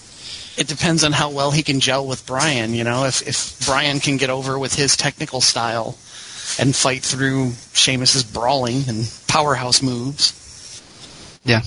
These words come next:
Speaker 2: they've had good matches in the past. I just don't know how it'll
Speaker 1: Yeah.
Speaker 2: go.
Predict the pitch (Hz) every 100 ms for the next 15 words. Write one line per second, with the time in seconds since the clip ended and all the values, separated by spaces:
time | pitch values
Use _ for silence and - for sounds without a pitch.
0 | - 196 - 262 214 156 139 135 123 120
1 | 110 120 113 110 113 113 - 110 107 110
2 | 107 113 107